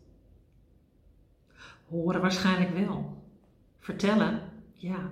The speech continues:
dat weet ik niet. Verhalen, die hebben een aantal kenmerken. Ze zijn persoonlijk. Ze zijn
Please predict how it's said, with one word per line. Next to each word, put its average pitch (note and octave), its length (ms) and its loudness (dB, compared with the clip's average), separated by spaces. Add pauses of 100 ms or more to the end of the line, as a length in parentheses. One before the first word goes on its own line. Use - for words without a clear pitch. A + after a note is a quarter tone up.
(120)
dat F#3+ 200 -8
weet G#3+ 180 0
ik - 120 -4
niet. - 300 -12 (1800)
Verhalen, C#4+ 720 0 (1300)
die A3+ 220 2
hebben A3 200 6
een F#3+ 120 6
aantal F#3+ 380 -2
kenmerken. D3 600 -4 (2500)
Ze - 200 0
zijn B3+ 360 4
persoonlijk. F3 680 -2 (1300)
Ze - 140 -2
zijn - 540 4